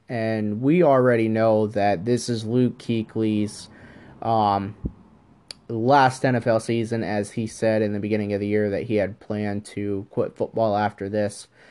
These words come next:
So, um, pretty solid stat there for him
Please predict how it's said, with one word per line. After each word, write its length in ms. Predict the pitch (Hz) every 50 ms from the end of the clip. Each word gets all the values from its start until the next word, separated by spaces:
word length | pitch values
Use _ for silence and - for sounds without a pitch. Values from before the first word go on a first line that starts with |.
| - - _ _
So, 680 | _ - - - - - 127 120 120 117 117 113 113 113
um, 480 | 113 113 113 110 110 107 107 107 104 - _ _ - - - - _ _ _ _ _ _ _ - _
pretty 240 | - - 156 147 135
solid 480 | 123 - 131 117 113 110 107 104 107 -
stat 460 | - - - - 110 107 104 - - _ -
there 300 | 80 92 110 107 107 107
for 400 | 107 _ _ - 107 104 101 101
him 500 | 104 117 104 101 101 101 101 98 101